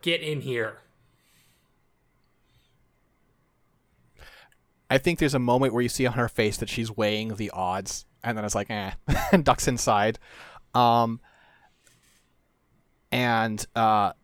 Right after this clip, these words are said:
Speaker 2: Delilah sort of scoots along the wall, and then you hear her say,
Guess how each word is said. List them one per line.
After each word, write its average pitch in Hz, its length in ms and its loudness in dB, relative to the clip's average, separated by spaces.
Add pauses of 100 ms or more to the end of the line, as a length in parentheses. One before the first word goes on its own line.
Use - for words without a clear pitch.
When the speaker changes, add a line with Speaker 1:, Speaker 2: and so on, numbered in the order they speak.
(300)
Speaker 2:
Delilah 120 680 6
sort - 160 -6
of 101 80 -6
scoots - 380 -6
along 101 320 -4
the 101 60 -6
wall, 92 460 0 (1160)
and 120 140 0
then 120 140 -2
you 113 80 -2
hear 117 180 -2
her 110 60 -2
say, 120 240 -2